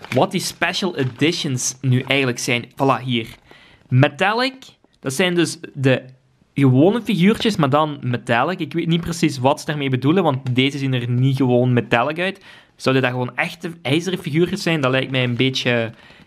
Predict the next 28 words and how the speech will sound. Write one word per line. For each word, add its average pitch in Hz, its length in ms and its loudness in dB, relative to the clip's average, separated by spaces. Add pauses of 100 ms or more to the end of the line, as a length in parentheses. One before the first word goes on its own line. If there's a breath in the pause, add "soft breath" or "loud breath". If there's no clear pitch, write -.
(140)
heel 175 260 4
raar. 208 300 0 (200 soft breath)
Maar 143 120 -2
deze, 160 320 2
deze 160 240 0
wil 139 100 0
ik 127 100 -4
vinden. 120 420 -2 (260 loud breath)
Glow 165 420 4
in 151 80 -4
the 139 120 -4
dark. 127 400 0
Hoe 180 440 2
leuk 147 340 4
is 131 140 -4
dit? 120 380 2 (240 soft breath)
Dat 139 180 0
is 139 60 -2
letterlijk 202 520 2 (280)
zo'n 147 420 2
bol 196 380 2 (140)
als 170 200 -4
we 156 80 0
hier 190 320 2
vandaag 143 480 0
openen, 190 540 0 (220 loud breath)
maar 160 120 2
dan 208 260 0